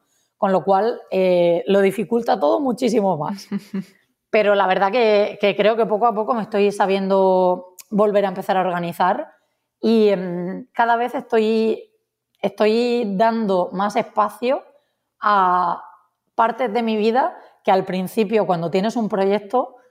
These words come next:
Speaker 1: como que piensas que tienes que estar todo el rato trabajando, todo el rato creando, todo el rato, y al final eso desgasta mucho y es un sacrificio muy grande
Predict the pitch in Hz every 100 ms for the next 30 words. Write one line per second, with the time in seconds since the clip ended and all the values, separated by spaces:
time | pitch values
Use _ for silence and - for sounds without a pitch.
0 | _ - 185 175 180 170 180 190 208 254
1 | 285 - 175 185 202 - - 208 202 196
2 | 196 180 180 165 175 143 135 190 175 165
3 | 170 175 160 147 143 220 226 220 214 -
4 | _ - 214 208 202 208 214 - _ _
5 | 202 190 190 196 196 233 - - 214 262
6 | 226 196 208 220 208 240 - 247 403 _
7 | _ _ - 208 196 233 233 196 196 247
8 | 226 185 208 208 214 226 233 285